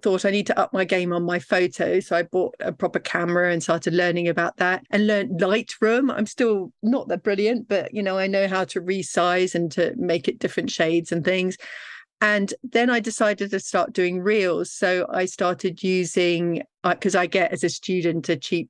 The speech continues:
version of Adobe Creative Cloud. So I started using their editing, s-, video editing software. And it took me a little while to figure out, but now I can do that.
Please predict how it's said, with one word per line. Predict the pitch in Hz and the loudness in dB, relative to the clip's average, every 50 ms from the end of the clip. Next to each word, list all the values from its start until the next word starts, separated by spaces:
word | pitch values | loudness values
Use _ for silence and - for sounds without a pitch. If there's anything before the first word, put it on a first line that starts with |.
| - - | -2 0
version | 170 170 170 175 160 - 170 165 170 | 2 2 2 2 2 0 0 0 2
of | 165 165 160 135 - | 0 0 -2 -2 -4
Adobe | 190 185 139 180 175 165 156 170 165 | -4 -2 0 2 2 2 2 0 -2
Creative | - - - 180 170 165 165 - - 160 - | -2 -2 0 2 2 2 0 0 -2 -4 -4
Cloud. | - - 185 170 170 170 156 147 | -2 -2 0 0 0 -2 -2 -4
So | - 190 175 | -2 -2 -2
I | 180 | -2
started | - - 202 180 175 - - 175 156 - | 0 0 0 0 0 0 -4 -6 -4 -2
using | 180 180 160 - 170 170 170 | -2 -2 0 -2 -2 0 2
their | 175 180 180 180 | 2 2 2 2
editing, | 180 180 175 165 180 170 - 185 165 | 2 2 2 0 -2 -2 -2 -4 -4
s-, | 165 - - 262 | -4 -4 -8 -4
video | 170 180 190 190 185 185 180 | -2 0 2 2 2 2 2
editing | 180 180 175 170 - - 170 170 | 0 0 -2 -2 -4 -4 -6 -6
software. | - - 180 - - - - 190 175 175 175 170 - - - - - - - - - - _ - | -4 -2 -2 -2 -2 -2 0 0 2 2 2 0 -2 -6 -14 -16 -16 -16 -16 -18 -18 -14 _ -2
And | 202 190 185 185 185 180 180 180 170 - - - _ - | 0 2 2 2 2 2 0 -2 -2 -4 -8 -10 _ 0
it | 226 220 190 - - - - | 2 2 2 0 -6 -6 -2
took | 233 - | -2 0
me | 196 190 | 2 2
a | 175 | 2
little | 185 170 170 | 2 0 2
while | 165 175 170 165 | 2 2 2 0
to | - - | -2 -6
figure | 139 - 180 175 190 175 202 | -8 -6 -4 -2 0 0 2
out, | 214 214 208 202 196 - | 2 2 2 0 0 -2
but | 196 - 285 | -4 -4 -2
now | 196 180 185 185 180 180 | -2 -2 -2 -2 -2 -2
I | 180 | -4
can | 165 - 185 175 | -4 -6 -8 -6
do | - - 180 180 170 | -2 0 2 2 2
that. | 156 190 170 175 180 175 - | 4 2 4 4 2 0 0